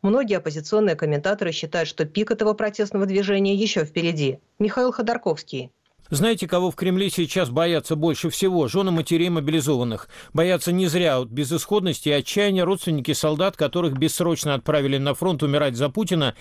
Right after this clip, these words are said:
Speaker 2: пытаются надавить на власть. А пока та цинично и трусливо отмахивается от них, напряжение растет.
Speaker 1: Политолог Федор Крашенинников на канале The Insider Live говорит, что любые сомнения в правоте действующей власти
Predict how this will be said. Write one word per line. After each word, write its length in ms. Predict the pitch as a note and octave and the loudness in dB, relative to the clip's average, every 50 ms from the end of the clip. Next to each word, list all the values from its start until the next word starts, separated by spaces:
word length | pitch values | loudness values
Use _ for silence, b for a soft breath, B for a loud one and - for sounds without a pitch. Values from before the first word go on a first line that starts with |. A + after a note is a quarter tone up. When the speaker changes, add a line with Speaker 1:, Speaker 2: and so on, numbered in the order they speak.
| B B B B | B B B B
Speaker 2:
пытаются 500 | B F#3 E3+ - G3+ F#3+ F3 C#3 - F3+ | B -2 0 2 2 0 0 -2 -2 -2
надавить 460 | F3 E3+ E3+ D#3 F3 F3 E3+ D3 A#2+ | -2 0 0 2 2 2 2 0 0
на 120 | D3 E3+ E3+ | 0 0 0
власть. 420 | F3 F3 E3+ - - - - - B B B B B | 2 0 0 -2 -4 -8 -14 -20 B B B B B
А 80 | B D3 | B -4
пока 320 | - - E3+ - - G#3 | 0 0 -2 0 0 -2
та 160 | - - F3+ D#3+ | 0 0 0 -2
цинично 560 | - - F3 F3 F3 F#3+ G3 - - E3+ D#3 | 0 0 0 2 2 2 0 -2 -2 -2 -2
и 40 | C#3 | 0
трусливо 520 | - E3 E3 - - F#3 F#3 E3+ D#3 D3+ | 0 0 0 0 0 0 0 2 2 2
отмахивается 680 | D3 - - F#3 G3+ F3+ - D#3+ C3+ C#3 A#2+ - - D#3 | 0 0 -2 -2 -2 -2 -2 -2 -2 -2 -2 0 0 0
от 100 | D3 - | 2 2
них, 220 | F#3+ G#3+ F#3+ - - - | 0 -2 -2 -2 -4 -4
напряжение 580 | D#3+ E3 B2+ E3 E3 C3+ A#2 C#3+ B2+ B2 B2+ C3+ | -4 -2 0 2 0 2 2 0 0 2 2 2
растет. 500 | C#3+ C#3 - - - A#2+ A2 - - - _ _ _ _ _ _ _ _ | 0 0 -2 -4 -6 -6 -8 -8 -12 -20 _ _ _ _ _ _ _ _
Speaker 1:
Политолог 440 | - G3+ G3+ G#3 - B3+ B3 A#3 - | -4 -2 -2 0 0 2 0 0 0
Федор 260 | - A#3+ A#3 G#3 G3 | 0 -2 0 0 -2
Крашенинников 720 | F#3 - G3 F#3+ - A3+ A3+ B3 A#3+ G#3+ F3 D#3 - D3 - | -4 -4 -6 -4 -2 0 2 2 2 2 0 0 -4 -4 -4
на 60 | D3+ | -4
канале 420 | D3 - D#3 D#3+ E3 D#3 D#3 D#3 E3 D#3 | -4 -4 -2 -2 -2 -2 -2 -2 -2 -2
The 160 | E3 F3 F3 | -2 -2 -2
Insider 380 | F3 - - E3+ D3 C#3+ D3+ | -2 -2 -4 -4 -4 -4 -4
Live 320 | D3 D#3 F3 G#3+ A3+ G#3+ G3+ - b b b | -2 0 0 2 2 0 0 -4 b b b
говорит, 300 | D#3+ E3+ F3 F#3+ G3 G3+ | -6 -2 -2 -2 -2 -2
что 160 | - - - | -4 -2 0
любые 340 | G3 G#3 G#3+ G3 A#3 A3+ F3 | 2 2 2 2 2 0 0
сомнения 500 | D3 - F3 D#3+ E3 E3 D#3+ D3+ C#3+ C3 | -2 -2 -4 -2 0 0 0 0 0 0
в 60 | B2+ | -2
правоте 480 | - - G3+ F#3+ G3+ G3 F#3+ - F#3+ D#3+ | -4 -4 -4 -2 -2 -2 -2 -4 -4 -4
действующей 480 | D3 D#3+ D#3 D3+ D3+ D3 C#3+ - - D3+ | -2 -4 -4 -4 -2 -4 -4 -2 0 0
власти 480 | C#3 E3 F3+ G3+ G3 - - D3+ C#3+ | 0 0 -2 -2 -4 -4 -4 -4 -4